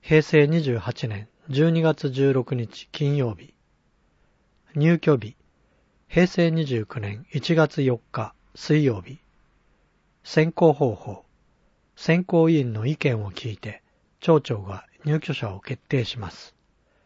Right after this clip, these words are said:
お問い合わせ、役場建設課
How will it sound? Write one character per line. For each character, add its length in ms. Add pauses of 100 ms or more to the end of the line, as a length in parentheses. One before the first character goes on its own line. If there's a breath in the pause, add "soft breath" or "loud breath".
(580)
お 100
問 220
い 40
合 60
わ 100
せ、 240 (560)
役 240
場 140
建 280
設 280
課 240